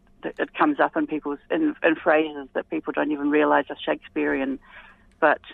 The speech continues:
um, yeah, it's a, it's a destination, really. Um, and, um, yeah, we can, we had it in the glass case when that listener article came out, um, and that was for the month of, of May, following World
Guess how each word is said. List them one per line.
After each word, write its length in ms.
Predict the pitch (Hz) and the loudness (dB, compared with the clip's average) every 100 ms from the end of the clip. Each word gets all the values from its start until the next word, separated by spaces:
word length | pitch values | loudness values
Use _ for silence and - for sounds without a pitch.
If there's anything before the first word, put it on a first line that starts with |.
| - | -2
um, 440 | 151 143 139 135 _ | 0 0 -2 -6 _
yeah, 260 | 170 135 - | -2 -2 -2
it's 120 | - | -6
a, 80 | 165 - | -2 0
it's 120 | 196 | 0
a 60 | 170 | 0
destination, 720 | 202 - - 135 151 - 131 | 0 0 -6 -4 -4 -4 -6
really. 360 | 131 127 156 - - - - - - | -6 -6 -8 -10 -20 -20 -20 -20 0
Um, 600 | - 160 151 151 147 147 - _ - | 6 6 6 2 -2 -4 -10 _ 2
and, 300 | 202 190 175 - - - - | 4 4 0 -6 -20 -10 0
um, 540 | 190 180 180 175 180 - | 2 4 4 2 -4 -6
yeah, 420 | 262 277 135 135 - - | 0 2 2 0 -6 0
we 140 | 196 | 0
can, 320 | 196 190 175 170 - - - - | 2 2 0 -4 -12 -20 -20 -16
we 160 | - 208 | 0 2
had 180 | 220 233 | 4 4
it 120 | 180 - | 2 2
in 140 | 180 | 0
the 60 | 165 | 2
glass 240 | 165 147 - - | 2 2 0 0
case 220 | 190 139 - - | 0 0 -4 -2
when 220 | 160 147 | 0 0
that 180 | 147 - _ | 0 -2 _
listener 320 | 160 156 - 143 | -6 -4 -2 -2
article 440 | 135 - 151 131 - - | -2 -4 -6 -6 -8 -6
came 220 | 147 135 | -4 -2
out, 280 | 131 123 - - | 0 0 -2 -6
um, 340 | - 143 139 131 _ _ _ _ | -4 -2 -2 -6 _ _ _ _
and 160 | 160 156 | 2 4
that 140 | 151 | 2
was 180 | 160 147 - - - - | 2 -4 -6 -18 -20 -8
for 60 | 151 | -2
the 80 | |
month 260 | 143 160 - - | 2 2 0 -6
of, 120 | 131 - _ - - _ | -8 -12 _ -20 -20 _
of 140 | - 156 | -6 0
May, 440 | 151 143 135 156 - | 4 4 4 0 0
following 460 | 165 156 147 147 151 | 2 2 2 -2 2
World 220 | 147 147 | 2 2